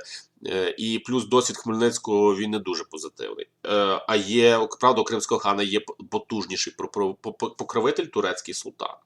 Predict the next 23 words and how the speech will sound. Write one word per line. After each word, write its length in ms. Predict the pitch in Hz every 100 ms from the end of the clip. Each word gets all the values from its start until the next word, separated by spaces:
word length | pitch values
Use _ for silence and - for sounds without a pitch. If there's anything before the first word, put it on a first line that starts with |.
| _
І 100 | 113
султаном 540 | - 135 131 214 220 -
пробу-, 540 | 190 185 156 143 143
е, 40 | 147
ну, 100 | 151
ніхто 360 | 139 131 202
ще 100 | 202
по-справжньому 640 | - 156 - 165 165 170 156
домовлятися 580 | 139 139 139 139 - 143
не 100 | 143
пробував. 500 | 175 160 92 - - _ - - - - - _ _ _ _ -
Хмельницький 420 | 165 180 - 160
пробував, 420 | 180 214 160 131
але 100 | 123
тоді 220 | 139 147
не 120 | 156
пішло, 460 | 151 151 - 160 110
це 140 | -
не 100 | 110
дало 280 | 117 123 113
таких 280 | - - 107
конкретних 540 | 123 120 143 123 98
результатів. 640 | 101 92 101 107 82 -